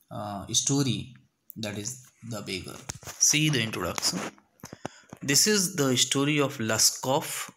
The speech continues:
a beggar. The name of the beggar is Luskov. He earns little by telling lies and thus evoking sympathy in listeners.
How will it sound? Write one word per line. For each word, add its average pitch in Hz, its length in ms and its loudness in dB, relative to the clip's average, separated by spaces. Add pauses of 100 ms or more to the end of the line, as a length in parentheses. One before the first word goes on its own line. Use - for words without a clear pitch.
a 113 100 2
beggar. 117 440 2 (1080)
The 127 140 2
name 175 180 6
of 160 140 2
the 127 80 0
beggar 117 280 2
is 135 320 -2
Luskov. 113 800 0 (1300)
He 175 400 2
earns 170 640 2
little 143 520 2 (540)
by 113 380 0 (160)
telling 143 580 2 (140)
lies 117 840 0
and 120 480 -2
thus - 540 2
evoking 131 720 0 (560)
sympathy 143 880 0
in 117 280 0
listeners. - 880 0